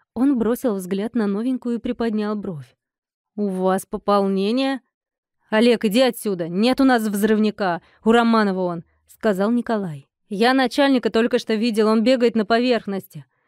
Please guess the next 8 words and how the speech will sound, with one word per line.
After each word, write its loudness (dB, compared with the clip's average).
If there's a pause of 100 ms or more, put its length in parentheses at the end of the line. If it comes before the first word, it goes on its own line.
(140)
сказал -2
парень 0
и 0
снова 0
пристально -2
посмотрел -4
на -2
Леру. -8